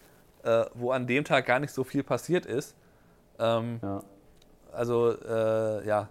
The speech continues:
Speaker 1: kommt immer drauf an, weil die können ja nicht alles immer implodieren, sondern es gibt ja auch Gebäude, die würden dann zum Beispiel einer Explosion standhalten. <laughs> Da gab's zum Beispiel mal so eine Fa-, Chemiefabrik, wo das halt nicht ging. Die war halt sehr, sehr robust gebaut, weil das eben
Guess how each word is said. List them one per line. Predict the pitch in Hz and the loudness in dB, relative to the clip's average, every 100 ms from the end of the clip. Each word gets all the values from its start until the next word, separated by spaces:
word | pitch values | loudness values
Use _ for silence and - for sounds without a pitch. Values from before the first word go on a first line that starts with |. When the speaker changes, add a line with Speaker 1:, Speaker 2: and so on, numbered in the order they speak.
| - | -4
Speaker 1:
kommt | 139 | -4
immer | 147 135 | 0 2
drauf | 127 | 2
an, | 135 127 | 0 0
weil | 117 120 | 0 2
die | 127 | 0
können | - 160 | 0 -2
ja | |
nicht | 143 - | -2 -2
alles | 139 135 - | -2 -2 -4
immer | 127 123 | -6 -6
implodieren, | 120 127 123 123 104 | -6 -6 -2 -2 -2
sondern | 104 107 | -6 -8
es | - | -10
gibt | 127 | -2
ja | 117 | 2
auch | 117 - - - - - | 2 -2 -18 -20 -20 -16
Gebäude, | - 123 127 127 | -8 8 8 8
die | 120 123 117 | 4 0 2
würden | 123 127 | 2 2
dann | 120 | 2
zum | 117 117 | 0 0
Beispiel | 117 - 120 | 0 0 -2
einer | 120 | -2
Explosion | - 120 113 123 120 113 | -2 -4 2 2 2 0
standhalten. | - 143 135 107 - 98 - | 2 4 4 2 2 -8 -16
<laughs> | _ - - - - - - - _ _ - - - - | _ -20 -20 -20 -20 -10 -10 -10 _ _ -20 -20 -20 -6
Da | 120 | 0
gab's | 120 | 0
zum | - | 2
Beispiel | 127 143 | 0 4
mal | 127 | 4
so | 127 | 4
eine | 123 | 4
Fa-, | 139 - | 2 0
Chemiefabrik, | - 135 147 151 127 117 - | -2 -2 0 2 2 0 0
wo | 113 | 0
das | 107 | 0
halt | 123 | -2
nicht | 123 - | -4 0
ging. | 139 120 147 - - - - - - _ - | 0 0 -6 -16 -20 -20 -20 -20 -20 _ -10
Die | - 117 | -4 0
war | 120 | 2
halt | 117 117 | 2 0
sehr, | 117 | 0
sehr | 120 | 0
robust | 120 127 143 - | -2 -2 -2 -2
gebaut, | 113 101 101 98 | 0 4 4 2
weil | 101 | -2
das | 107 | -2
eben | 107 107 110 | -6 -6 -8